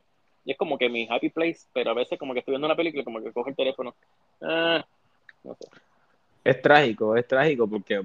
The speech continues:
Speaker 2: uno pierde el, el... especialmente en películas donde hay momentos clave, hay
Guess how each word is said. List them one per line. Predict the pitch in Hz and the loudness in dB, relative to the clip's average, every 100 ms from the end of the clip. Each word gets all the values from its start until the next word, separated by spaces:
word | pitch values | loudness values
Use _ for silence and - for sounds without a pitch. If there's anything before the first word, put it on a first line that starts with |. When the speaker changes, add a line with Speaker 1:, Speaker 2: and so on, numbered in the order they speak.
| 92 | -8
Speaker 2:
uno | 95 101 107 | -10 -6 -2
pierde | 113 113 120 120 113 | 2 2 2 0 0
el, | 107 104 | -2 -10
el... | 104 104 101 101 101 - | -12 -14 -18 -20 -20 -16
especialmente | - 110 131 147 160 | -4 2 4 4 4
en | 143 | 2
películas | 127 127 147 147 | 2 4 6 6
donde | 147 131 123 120 113 107 | 4 -2 -2 -2 0 2
hay | 107 110 123 | 2 2 -4
momentos | 120 120 123 123 117 | -4 -2 -2 -2 -4
clave, | - 120 113 110 | 0 4 6 4
hay | 104 110 113 | 2 -2 -6